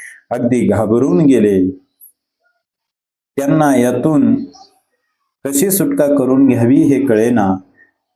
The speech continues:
अत्यंत भयभीत होऊन महाराज राजपुरोहितांना म्हणाले,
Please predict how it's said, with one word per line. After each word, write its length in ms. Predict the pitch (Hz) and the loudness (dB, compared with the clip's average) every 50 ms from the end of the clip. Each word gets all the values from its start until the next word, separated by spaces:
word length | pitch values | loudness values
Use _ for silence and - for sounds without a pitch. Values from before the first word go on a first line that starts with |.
| _ _ | _ _
अत्यंत 580 | 123 139 135 123 - 170 180 185 180 175 - - | -8 -6 -6 -6 -6 -4 -2 0 2 2 2 0
भयभीत 680 | 143 120 107 110 127 131 135 139 139 160 180 - - | 0 -2 0 0 0 0 0 0 0 0 0 0 0
होऊन 320 | - 135 147 147 143 139 139 | 0 0 0 2 2 2 4
महाराज 540 | 135 123 117 123 127 135 139 143 139 139 | 2 2 2 0 0 0 0 0 0 2
राजपुरोहितांना 1000 | - 117 120 131 139 139 139 - - 254 127 127 120 117 - - 117 117 113 110 | 2 2 0 2 2 0 0 2 0 0 0 0 0 -2 -2 -2 0 0 0 0
म्हणाले, 640 | 107 104 98 101 113 127 131 127 113 104 98 98 - | -2 -2 -2 -2 0 0 0 0 -2 -2 -4 -8 -12